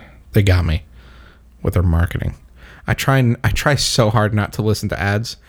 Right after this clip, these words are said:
If I see a commercial, I, I go to myself like, "I can't just buy that thing. I can't think of that thing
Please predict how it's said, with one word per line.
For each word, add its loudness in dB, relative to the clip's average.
If -8
I 2
see 0
a 0
commercial, 0
I, 0
I 2
go 0
to 2
myself 0
like, -2
"I 4
can't -2
just -2
buy 0
that 0
thing. -4
I 2
can't -2
think -2
of 0
that 0
thing 0